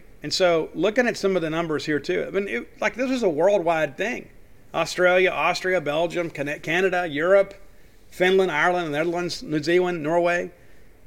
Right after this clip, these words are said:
It went to number five on the U S Billboard Hot one hundred. Heartbeat from Don Johnson. Who knew, man?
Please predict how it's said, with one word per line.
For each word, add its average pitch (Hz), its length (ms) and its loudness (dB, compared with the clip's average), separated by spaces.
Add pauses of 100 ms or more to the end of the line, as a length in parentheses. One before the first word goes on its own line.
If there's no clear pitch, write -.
(760)
It 160 140 -4
went 196 200 2
to 190 80 2
number 185 300 0
five 175 560 2
on 151 140 -4
the 160 100 0
U 165 200 2
S 160 160 0
Billboard 147 460 0
Hot 135 220 -6
one 135 160 -6
hundred. 127 340 -10 (1080)
Heartbeat 165 840 2
from 156 200 -4
Don 156 280 -4
Johnson. 139 500 -6 (500)
Who 254 180 4
knew, 175 260 4
man? 117 380 -6